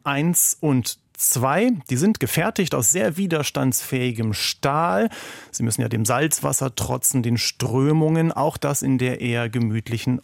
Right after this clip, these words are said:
Ostsee. Sie liegen am Meeresgrund und verbinden bekanntlich Russland mit Deutschland. Nord Stream eins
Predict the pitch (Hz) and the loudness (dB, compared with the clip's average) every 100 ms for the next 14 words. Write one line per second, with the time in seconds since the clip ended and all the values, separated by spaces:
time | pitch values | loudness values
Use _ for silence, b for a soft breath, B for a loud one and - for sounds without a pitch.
0 | _ 120 - - - 110 101 95 B B | _ -4 0 -2 -2 -6 -6 -10 B B
1 | B B B - 120 131 135 135 139 123 | B B B -2 2 4 2 2 0 4
2 | 117 127 156 165 - 156 185 220 127 - | 4 4 2 2 0 2 2 4 2 0
3 | 135 113 135 139 139 135 139 - 113 117 | -2 0 0 2 0 0 -2 0 0 -2
4 | 113 120 107 117 117 110 101 113 113 - | -4 -4 -2 -2 0 -2 -2 -2 -4 -4
5 | - 110 113 98 95 - 101 - - - | -10 -4 -2 -2 -4 -6 -8 -10 -14 -18
6 | B B B B B - 131 139 - 147 | B B B B B -4 0 2 2 2
7 | 135 135 180 240 - | 2 2 2 2 0